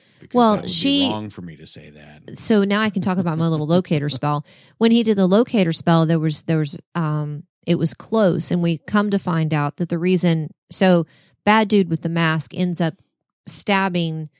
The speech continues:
Speaker 2: Nimue, and she <sighs> dies, and Merlin's just devastated, and so he has this showdown with him, and then all of a sudden,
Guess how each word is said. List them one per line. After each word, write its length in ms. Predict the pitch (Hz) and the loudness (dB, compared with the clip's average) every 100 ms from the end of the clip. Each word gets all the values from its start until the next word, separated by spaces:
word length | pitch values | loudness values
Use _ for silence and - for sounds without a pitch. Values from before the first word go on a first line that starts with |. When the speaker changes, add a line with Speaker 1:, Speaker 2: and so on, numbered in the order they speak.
| _ _ _ - | _ _ _ 0
Speaker 2:
Nimue, 340 | 202 196 156 151 151 156 | 2 2 2 2 2 2
and 100 | 170 | -2
she 240 | - 175 - _ | 0 -2 -2 _
<sighs> 1300 | - - - - - - - _ _ - 151 - - | -20 -20 -20 -20 -20 -20 -20 _ _ -18 -16 -18 -10
dies, 520 | 160 160 160 160 160 - | -2 0 0 0 -2 -2
and 220 | 170 165 | -6 -4
Merlin's 440 | 170 175 170 170 | -4 -4 -2 -4
just 200 | - 160 - - | -4 -6 -6 0
devastated, 760 | 180 180 180 165 160 156 156 - _ _ | 2 4 2 2 2 2 -2 -8 _ _
and 100 | - | -4
so 120 | 185 180 | 0 4
he 120 | 180 | 4
has 220 | 185 180 | 4 2
this 120 | 175 | 0
showdown 480 | - - 196 185 175 | 0 0 0 0 -2
with 140 | 160 - | -2 -2
him, 220 | 170 160 | -2 0
and 60 | |
then 100 | 160 | 0
all 140 | 165 165 | 0 0
of 40 | |
a 60 | 160 | 0
sudden, 560 | - 160 160 165 160 | 0 0 0 -2 -6